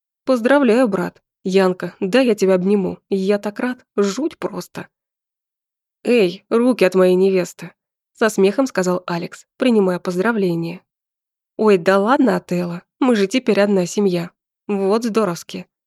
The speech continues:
А может, у меня скоро и племянники появятся, а?» «Я не против»,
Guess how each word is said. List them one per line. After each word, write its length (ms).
А 100
может, 320
у 60
меня 180
скоро 280
и 20
племянники 580
появятся, 680
а?» 240
«Я 300
не 100
против», 500